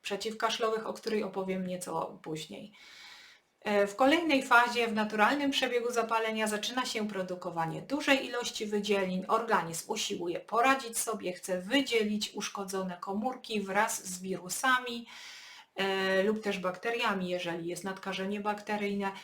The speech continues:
W tej fazie ważne jest, żeby usuwać wydzielinę z dróg oddechowych, e, ws-, i wskazane jest stosowanie syropów ułatwiających odkrztuszanie. W końcowej fazie zdrowienia kaszlemy coraz mniej,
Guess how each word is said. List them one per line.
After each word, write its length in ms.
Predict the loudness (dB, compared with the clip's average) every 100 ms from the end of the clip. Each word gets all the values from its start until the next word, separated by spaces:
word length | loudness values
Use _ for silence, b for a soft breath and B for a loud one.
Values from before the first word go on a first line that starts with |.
| B
W 120 | -6
tej 260 | 2 4 4
fazie 680 | 8 10 10 6 4 4 6
ważne 380 | 6 6 4
jest, 160 | 0 2
żeby 220 | 2 2
usuwać 560 | 2 2 2 2 0 0
wydzielinę 520 | -2 0 0 0 -2
z 80 | -2
dróg 220 | -6 -2
oddechowych, 720 | -2 0 -2 0 0 2 0 -4 B B B B
e, 100 | -4
ws-, 220 | -2 0 2
i 120 | 2
wskazane 460 | 4 4 4 2
jest 160 | 2 0
stosowanie 600 | 0 0 0 -2 -2 0
syropów 480 | 0 0 0 -2 -2
ułatwiających 840 | 2 2 2 0 0 0 -4 -4
odkrztuszanie. 920 | -4 -2 -4 -4 -2 2 4 2 0 -12 _ _ _ _ _ b b b
W 120 | -12
końcowej 800 | 2 4 4 4 6 6 4 0
fazie 400 | 2 2 2 0
zdrowienia 840 | -2 -2 -2 -2 -4 2 2 2 -4 _ _
kaszlemy 520 | 6 8 8 4 4 2
coraz 440 | -2 0 0 0
mniej, 800 | 0 0 0 -2 -4 -4 -8 -14